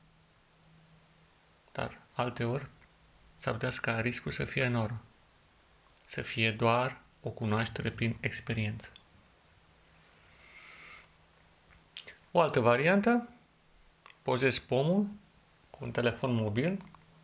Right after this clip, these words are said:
cauți pe internet după aspectul pomului sau al florilor sau al fructului sau al frunzelor și detectezi ce copac este. Și începi să citești despre el,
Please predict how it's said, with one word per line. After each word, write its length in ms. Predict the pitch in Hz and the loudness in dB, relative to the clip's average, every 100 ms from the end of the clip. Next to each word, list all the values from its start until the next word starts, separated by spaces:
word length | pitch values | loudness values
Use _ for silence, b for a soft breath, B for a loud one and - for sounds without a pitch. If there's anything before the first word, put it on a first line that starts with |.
| - | 0
cauți 420 | 147 151 139 - | 4 4 2 -2
pe 100 | - | -2
internet 520 | 117 113 117 117 120 | 0 2 0 0 0
după 540 | 110 120 - 120 120 123 113 - - _ _ - - - - - - - - - - - - - - - - - | -2 -4 -2 -2 -2 -8 -14 -20 -20 _ _ -20 -20 -20 -20 -20 -20 -20 -20 -20 -20 -20 -20 -20 -20 -20 -20 -10
aspectul 500 | 156 131 - 123 - | -4 -2 -2 -4 -6
pomului 360 | 104 147 156 123 | -4 0 2 0
sau 180 | - 123 | 2 0
al 80 | 110 - - - | 0 -8 -18 -18
florilor 640 | - 123 147 127 117 113 | 0 4 4 4 0 -2
sau 380 | - 127 - 127 | -4 -4 -4 -4
al 120 | - | -8
fructului 640 | - - 143 - 120 123 117 | -8 -4 -4 -2 -6 -6 -8
sau 180 | - | -12
al 60 | 131 | -12
frunzelor 640 | - 139 147 165 165 - - - - - - - - _ _ _ _ _ - | -10 -6 -4 -4 -6 -8 -14 -20 -20 -20 -20 -20 -20 _ _ _ _ _ -18
și 120 | - 160 | -8 -4
detectezi 640 | 156 151 151 170 165 - | 0 -2 -2 -4 -4 -8
ce 200 | - 175 | -6 -4
copac 400 | - 165 165 156 | -2 0 -2 -2
este. 400 | - - - - - - - - - - | -8 -10 -16 -20 -20 -20 -20 -20 -20 -18
Și 140 | - 156 | -12 -6
începi 200 | 180 180 | -6 -4
să 80 | |
citești 360 | 170 160 151 135 | -6 -2 -2 -2
despre 320 | 139 - 151 | -4 -4 -2
el, 260 | 127 117 | -2 -2